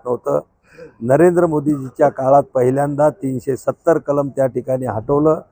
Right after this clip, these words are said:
आणि तिथल्या आजची जी त्या ठिकाणी विधानसभेची निवडणूक झाली आणि मुख्यमंत्र्यांनी जी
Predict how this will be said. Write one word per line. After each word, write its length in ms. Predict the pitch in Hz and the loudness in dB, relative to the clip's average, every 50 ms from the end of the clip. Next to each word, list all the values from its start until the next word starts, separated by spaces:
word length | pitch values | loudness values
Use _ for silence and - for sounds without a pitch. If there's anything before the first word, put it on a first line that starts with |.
| _ _ - - - - - - - | _ _ -18 -16 -14 -14 -12 -4 -2
आणि 220 | 123 139 160 156 | 0 0 0 0
तिथल्या 440 | 143 - 139 120 - - 151 151 - - | -2 -4 -8 -8 -2 0 0 0 2 2
आजची 380 | - 135 131 - _ - 175 170 | 2 2 2 0 _ -2 -2 0
जी 260 | 147 160 170 165 160 165 - _ _ _ _ _ _ _ - | 2 2 2 2 2 -2 -6 _ _ _ _ _ _ _ 2
त्या 120 | 143 151 | 2 2
ठिकाणी 420 | 143 - 143 - 151 151 156 151 | 2 2 -2 -2 -2 -2 0 -2
विधानसभेची 800 | 143 131 131 120 143 160 160 147 - 147 143 151 151 123 - 151 | -4 -4 -2 0 0 0 0 0 -2 -2 -2 -2 -4 -4 -4 -6
निवडणूक 480 | 143 139 135 135 139 139 135 139 131 120 | -6 -4 -4 -6 -6 -6 -6 -8 -6 -4
झाली 240 | 127 123 135 147 156 | -4 -4 -2 -2 -2
आणि 200 | 151 143 143 143 | -2 -2 -4 -6
मुख्यमंत्र्यांनी 800 | 139 135 131 - _ 165 165 170 170 139 160 160 160 165 165 156 | -8 -10 -12 -8 _ -4 -2 -2 -4 -2 -2 -2 -2 -2 -4 -4
जी 240 | 139 151 156 156 | -4 -4 -4 -6